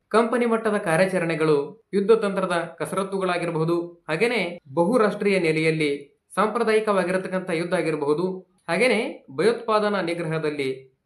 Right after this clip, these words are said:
ಮಿಲಿಟರಿ ಸಹಕಾರ, ಪರಸ್ಪರವಾಗಿ ಕಾರ್ಯಸಾಧ್ಯತೆ ಹಾಗೂ ಜಂಟಿ ಸಾಮರ್ಥ್ಯವನ್ನ ಹೆಚ್ಚಿಸುವಂತ ಒಂದು ಗುರಿಯನ್ನ ಕೂಡ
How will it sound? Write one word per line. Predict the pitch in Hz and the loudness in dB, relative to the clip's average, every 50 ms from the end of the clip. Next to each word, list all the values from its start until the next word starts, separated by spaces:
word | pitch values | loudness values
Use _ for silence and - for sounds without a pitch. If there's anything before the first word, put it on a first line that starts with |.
| _ _ 160 | _ _ -4
ಮಿಲಿಟರಿ | 156 175 202 196 196 233 233 | -2 -2 -2 -2 0 -2 -2
ಸಹಕಾರ, | 220 - 185 180 175 180 190 180 170 | 0 0 -2 -2 0 2 2 0 0
ಪರಸ್ಪರವಾಗಿ | - - 156 185 185 185 - - 170 160 156 156 147 143 143 139 139 139 139 - _ _ _ _ _ | 0 0 -2 -2 -2 -2 -4 -2 0 2 2 2 2 0 -2 -4 -6 -8 -12 -18 _ _ _ _ _
ಕಾರ್ಯಸಾಧ್ಯತೆ | - 175 202 214 226 214 214 190 190 185 190 185 190 | -4 -2 0 2 2 2 2 0 0 0 0 -2 0
ಹಾಗೂ | 180 160 156 147 147 143 143 143 - - - _ _ - | 0 0 0 0 0 -2 -2 -2 -4 -10 -18 _ _ -18
ಜಂಟಿ | 147 135 160 160 185 185 247 240 | -6 -2 0 0 2 2 2 0
ಸಾಮರ್ಥ್ಯವನ್ನ | 233 - 196 196 202 202 196 202 196 196 190 190 175 170 170 - - - _ - | 2 0 0 2 2 2 0 0 -2 -2 0 0 0 -2 -4 -8 -14 -14 _ -6
ಹೆಚ್ಚಿಸುವಂತ | 170 170 170 226 214 214 226 214 208 202 208 | -6 -4 -4 -6 -6 -2 0 0 0 0 -2
ಒಂದು | 202 202 196 190 | -4 -2 -2 -2
ಗುರಿಯನ್ನ | 190 165 165 175 175 180 180 | -2 -2 -2 -2 -2 -2 -4
ಕೂಡ | 160 180 165 151 | -4 -2 -2 0